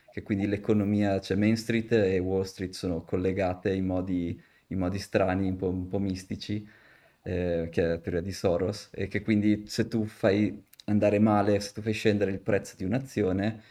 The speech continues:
in realtà anche il prezzo dei prodotti di quell'azione, anche la Main Street ne comprerà di meno, quindi è una specie di,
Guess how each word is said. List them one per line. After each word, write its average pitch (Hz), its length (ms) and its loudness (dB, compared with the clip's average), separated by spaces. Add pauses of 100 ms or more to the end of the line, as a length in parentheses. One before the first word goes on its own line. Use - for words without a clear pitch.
(280)
in - 60 -6
realtà 107 260 2
anche 92 180 -2
il 92 80 -4
prezzo 98 300 0
dei 92 120 -2
prodotti 98 460 -4
di 98 120 -6
quell'azione, 95 880 -2
anche 92 280 -4
la 92 100 0
Main 95 240 0
Street 95 360 -10
ne 90 140 -6
comprerà 90 420 -4
di 101 120 -6
meno, 87 340 -2
quindi 85 320 -6 (240)
è - 80 -8
una 101 120 0
specie 104 300 -2
di, 92 280 -2